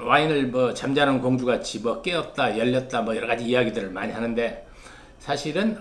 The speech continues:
과학적으로는 전혀 근거 없는 낭설이다, 이렇게 이제 보시는 게 맞습니다. 그런데 이제 문제는 뭐냐? 이게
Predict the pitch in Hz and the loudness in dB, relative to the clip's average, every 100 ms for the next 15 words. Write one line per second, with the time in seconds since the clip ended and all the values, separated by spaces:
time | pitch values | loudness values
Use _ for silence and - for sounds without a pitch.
0 | - 113 120 127 127 107 135 170 101 127 | -6 0 2 2 -2 -2 -2 -4 -4 -4
1 | - 123 120 120 110 107 147 156 104 80 | -4 -4 0 0 -2 -2 -4 -6 -10 -10
2 | 101 98 104 117 123 - 117 120 127 110 | -8 -6 -4 -2 -2 -4 -8 -2 -2 -2
3 | 98 107 90 127 - - - - - - | -4 -6 -8 -8 -8 -12 -16 -18 -20 -20
4 | - - - - - 160 196 185 196 208 | -20 -18 -16 -18 -2 6 6 8 4 6
5 | 180 - 175 190 185 160 147 147 135 - | 4 4 2 2 4 4 6 6 6 2
6 | - - - - - - 120 151 226 - | -8 -14 -16 -18 -20 -16 -8 2 4 4
7 | - | 0